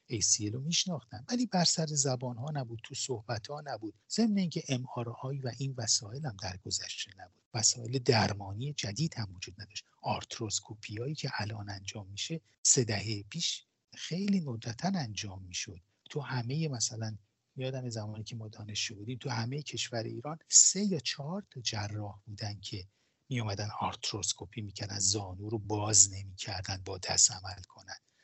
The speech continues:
الان دیگه همه رو با آرتروسکوپی انجام می‌دن. این پیشرفت‌ها باعث شده توجه به ای سی ال زیاد شده باشه.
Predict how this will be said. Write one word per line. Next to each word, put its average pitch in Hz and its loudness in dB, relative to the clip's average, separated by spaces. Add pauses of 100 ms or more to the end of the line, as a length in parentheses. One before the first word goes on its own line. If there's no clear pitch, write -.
(180)
الان 113 0
دیگه 117 -2
همه 107 -4
رو 123 -2
با 120 -6
آرتروسکوپی 98 -8
انجام 113 -8
می‌دن. 110 -20 (180)
این 226 2
پیشرفت‌ها 147 -2
باعث 135 -6
شده 147 -2
توجه 117 -4 (160)
به 120 4
ای 117 2
سی 110 6
ال 107 0
زیاد 101 0
شده 101 -6
باشه. 104 -4